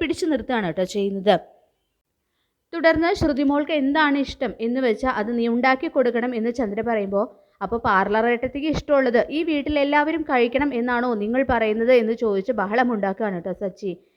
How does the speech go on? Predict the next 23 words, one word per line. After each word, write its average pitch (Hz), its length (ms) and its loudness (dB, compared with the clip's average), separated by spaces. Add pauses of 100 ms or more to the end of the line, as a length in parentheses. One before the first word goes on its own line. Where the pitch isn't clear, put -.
(240)
ഇതേ 403 220 0
സമയം 320 440 -2
ശ്രുതിയും 262 520 -4
സുധിയും 233 460 -2
അവിടേക്ക് 220 340 -2
വരുന്നുണ്ട്. 202 420 0
എന്നിട്ട് 190 200 -4
ശ്രുതി 220 240 -4
പറയുന്നുണ്ട്, 233 540 0 (420)
"ആ, 220 100 -2
ഇവനോടൊന്നും 294 640 4
സംസാരിച്ചിട്ട് 247 640 2
ഒരു 277 220 4
കാര്യവുമില്ല 254 580 2
ആൻറ്റി" 220 260 2
എന്ന് 226 200 4
പറയുമ്പോൾ, 208 480 2 (320)
അത് 233 200 2
കേട്ട് 285 280 0
ദേഷ്യം 262 420 2
വരികയാണ് 240 300 4
കേട്ടോ 202 200 2
രേവതിക്ക്. 196 520 -2